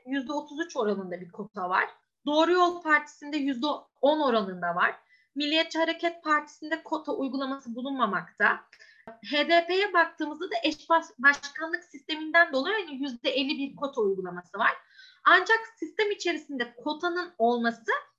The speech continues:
kadınların siyasal parti tüzüklerine yazılı olan kotayı elde ettiği anlamına gelmiyor. Yani kotalar siyasi, e, erkekler tarafından kararlılıkla benimsendiği sürece yalnızlıkla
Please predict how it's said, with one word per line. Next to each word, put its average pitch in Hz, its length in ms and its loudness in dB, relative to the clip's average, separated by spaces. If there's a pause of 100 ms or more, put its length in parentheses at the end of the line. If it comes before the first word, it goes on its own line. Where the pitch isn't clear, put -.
kadınların 339 600 0 (260)
siyasal 339 640 4 (140)
parti 302 300 2
tüzüklerine 226 680 -2
yazılı 311 480 -2
olan 214 280 2
kotayı 311 380 0 (200)
elde 285 280 -2 (160)
ettiği - 400 -6
anlamına 262 400 -2 (100)
gelmiyor. 226 460 4 (580)
Yani 349 320 6
kotalar 381 540 2 (160)
siyasi, 320 480 0 (420)
e, 247 60 4 (1160)
erkekler 311 500 6
tarafından 214 640 2
kararlılıkla 277 680 4
benimsendiği 262 760 2
sürece 247 380 -2 (420)
yalnızlıkla 403 720 2